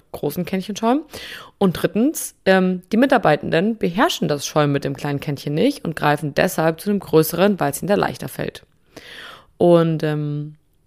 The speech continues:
ja, die Lösungen sind hier gar nicht mal so wahnsinnig kompliziert. Ähm, klar, wenn es nur eine Milchkännchen-Größe gibt, dann sollte man erstmal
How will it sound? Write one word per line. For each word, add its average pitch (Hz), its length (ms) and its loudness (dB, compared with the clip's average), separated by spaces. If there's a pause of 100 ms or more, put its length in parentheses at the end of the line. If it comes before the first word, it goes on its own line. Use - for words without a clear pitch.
(300)
ja, 220 360 2 (140)
die 156 60 2
Lösungen 185 500 4
sind 175 480 -2 (240)
hier - 260 -2
gar 156 200 4
nicht 160 120 -4
mal 151 160 0
so 143 160 -2
wahnsinnig 143 420 0
kompliziert. 151 600 -2 (440)
Ähm, 165 440 2
klar, 180 260 6
wenn 143 60 -4
es - 120 -8
nur - 120 -2
eine 147 100 0
Milchkännchen-Größe 156 760 -2
gibt, 156 260 0
dann 214 100 2
sollte 147 240 0
man 175 140 0
erstmal 156 580 0